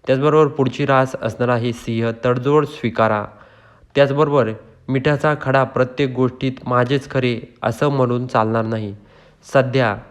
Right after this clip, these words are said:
आपली डाळ शिजणार नाही, हे लक्षात ठेवा. एखादे काम मनासारखे झाले नाही म्हणून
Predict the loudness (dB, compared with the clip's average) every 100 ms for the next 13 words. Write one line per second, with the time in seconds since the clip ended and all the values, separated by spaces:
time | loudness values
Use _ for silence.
0 | -20 _ -4 -2 -2 -2 0 -2 -6 -10
1 | -18 -20 -20 -20 -20 -20 -16 -2 2 2
2 | 0 -4 -2 0 2 0 -2 -4 -12 -16
3 | _ _ _ -2 0 0 0 -2 -2 -2
4 | -2 -2 -4 -10 -4 -2 0 -2 0 0
5 | 2 0 0 0 -2 -2 -2 -4 -2 -2
6 | -2 -2 -2 -2 -2